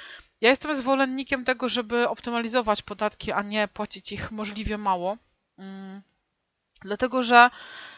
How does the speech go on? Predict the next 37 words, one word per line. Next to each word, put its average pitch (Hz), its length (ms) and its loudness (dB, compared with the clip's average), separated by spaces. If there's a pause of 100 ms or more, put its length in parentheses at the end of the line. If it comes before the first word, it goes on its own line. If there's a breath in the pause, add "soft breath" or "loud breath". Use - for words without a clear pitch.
(140 loud breath)
e, 214 200 4
no, 240 120 -6
wszystko - 280 -4
ma 262 140 2
krótkie 240 320 -4
nogi. 190 500 -4 (100)
E, 196 200 -4
to 233 100 -4
jest - 140 -4
tak, 247 160 4
że 233 240 4
przychodzi 240 360 -6
do 214 100 -8
Was 208 220 -6
urzędnik 247 560 -2
i 226 200 -4 (300 loud breath)
jest 220 160 -2
Wam 240 140 0
w - 40 -8
stanie 233 280 0
udowodnić 220 560 -6
pięć 226 220 -4
tysięcy 220 420 -8
optymalizacji, 208 720 -4
które 202 200 -2
są 208 220 -10
robione 202 340 -10
po 190 100 -16
bandzie, 220 380 2
na 196 120 -8
kolanie, 202 600 2 (460 loud breath)
e, 196 140 2
albo 226 260 6
czasami 220 360 -6
wręcz 208 240 -10
za 208 160 2
bandą. 180 500 -4